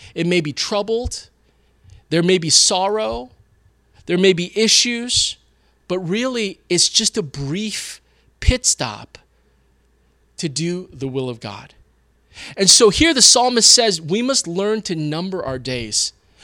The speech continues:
What does that mean? It means to make our lives count. If this is a brief time to do God's will, then we need to make it count for Jesus, for the gospel, for eternity.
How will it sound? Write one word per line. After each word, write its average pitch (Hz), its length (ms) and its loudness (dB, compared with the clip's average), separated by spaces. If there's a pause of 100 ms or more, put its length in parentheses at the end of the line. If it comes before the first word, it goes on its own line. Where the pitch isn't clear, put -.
What 220 120 6
does 247 80 4
that 226 160 4
mean? 202 220 4
It 196 100 2
means 208 460 4
to - 180 -2
make 180 380 2
our 170 140 0
lives 165 340 -2
count. 151 340 -10 (920)
If 208 180 6
this 349 240 8
is 277 100 4
a 247 80 6
brief 185 380 2
time 254 260 2
to 214 80 -2
do 202 120 -2
God's 202 300 4
will, 277 360 2
then 202 200 4 (260)
we 214 180 2
need 320 180 2
to 226 80 0
make 202 240 2
it 202 140 -4
count 285 440 -8
for 202 180 0
Jesus, 165 800 2 (260)
for - 140 6
the 208 100 8
gospel, 190 640 2 (360)
for 226 200 4
eternity. 220 680 0